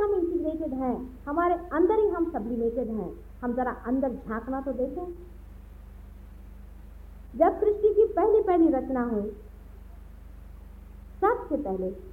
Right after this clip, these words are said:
परमात्मा ने श्री गणेश की ही रचना, सबसे पहले। उसका कारण गौरी जी ने परमात्मा कहने से भी आदिशक्ति ने सिर्फ उसके कोई बाप नहीं है, सिर्फ माँ ही।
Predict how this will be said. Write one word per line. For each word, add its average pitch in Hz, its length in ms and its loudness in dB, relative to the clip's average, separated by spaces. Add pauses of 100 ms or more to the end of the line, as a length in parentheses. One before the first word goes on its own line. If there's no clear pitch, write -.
परमात्मा 233 500 -2
ने 190 140 -2 (420)
श्री 233 100 -4
गणेश 196 440 0
की - 180 -8
ही 254 100 -4
रचना, - 280 -8 (1300)
सबसे - 680 4
पहले। 226 500 -2 (480)
उसका 208 260 -6
कारण 196 440 -6 (920)
गौरी 294 320 8
जी 294 160 4
ने 226 120 4 (500)
परमात्मा 247 460 2
कहने 262 260 2
से 269 180 -2
भी 254 380 -4
आदिशक्ति 226 540 -2
ने 208 140 0
सिर्फ 208 340 -2
उसके 208 240 -4
कोई 190 140 0
बाप 180 400 -2
नहीं 160 180 -4
है, 143 100 -8
सिर्फ - 520 -8
माँ 175 220 -2
ही। 185 140 -4